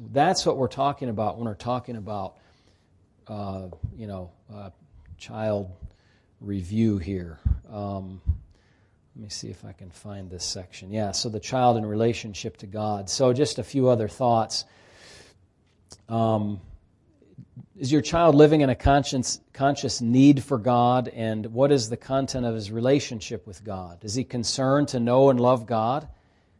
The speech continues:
Here's the, here's, here's one. What is their attitude towards God's Word?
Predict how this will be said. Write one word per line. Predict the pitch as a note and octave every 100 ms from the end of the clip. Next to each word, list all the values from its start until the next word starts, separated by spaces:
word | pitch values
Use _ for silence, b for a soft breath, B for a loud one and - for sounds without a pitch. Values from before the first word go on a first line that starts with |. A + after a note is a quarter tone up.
| _
Here's | - D3+ B3 G#3
the, | D#3
here's, | F3 A#3 -
here's | C#3 F3+ G3 B2
one. | A#2 A#2 C3
What | A3+
is | D4+
their | A3 -
attitude | D#3+ E3+ - D3+ C3
towards | - C#3 G#2+
God's | F#2+ A#2+ B2 G#2 G#2
Word? | G#2+ A2 G2+ E2+